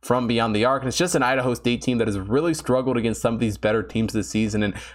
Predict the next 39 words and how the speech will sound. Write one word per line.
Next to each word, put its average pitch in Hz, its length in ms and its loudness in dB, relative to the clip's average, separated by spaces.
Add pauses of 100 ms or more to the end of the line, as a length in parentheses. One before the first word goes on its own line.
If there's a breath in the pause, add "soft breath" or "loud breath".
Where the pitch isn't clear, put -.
going 180 260 2
on 190 140 2
the 151 80 2
road 151 500 0
to 127 200 2
a, 90 80 2
a 123 60 4
home 135 360 0
crowd 135 320 2
that 123 80 0
is 135 120 2
Grand 135 260 0
Canyon, 139 380 2
yeah, 147 200 2
it 139 260 0
could 151 160 0
be 139 80 4
a 131 60 2
little 131 160 0
bit 131 140 -2
different. 131 420 0 (240 loud breath)
Obviously, 123 420 2
Christmas 123 400 -2
break, 120 380 0
all 160 220 0
the 143 120 0
games 123 320 0
that 117 260 0 (160 loud breath)
<laughs> - 160 2
are 143 160 2
around 127 280 0
this 120 180 0
time 117 220 2
of 110 60 2
year 117 120 2
without 110 320 0
the - 80 -16
student 107 300 -2
sections, 110 460 0